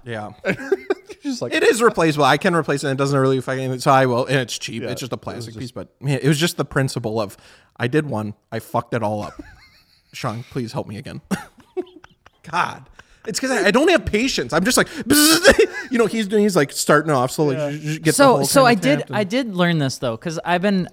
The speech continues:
Speaker 3: I've been a little afraid of cutting into things pretty much my entire life.
Speaker 2: Oh, yeah.
Speaker 1: Yeah.
Speaker 3: 'Cause it's just not a thing you can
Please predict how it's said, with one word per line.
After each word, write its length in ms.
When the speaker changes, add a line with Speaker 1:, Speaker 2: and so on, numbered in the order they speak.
Speaker 3:
I've 140
been 120
a 60
little 280
afraid 280
of 140
cutting 260
into 200
things 340
pretty 180
much 220
my 100
entire 380
life. 200
Speaker 2:
Oh, 100
yeah. 220
Speaker 1:
Yeah. 120
Speaker 3:
'Cause 140
it's 180
just 180
not 240
a 40
thing 280
you 120
can 340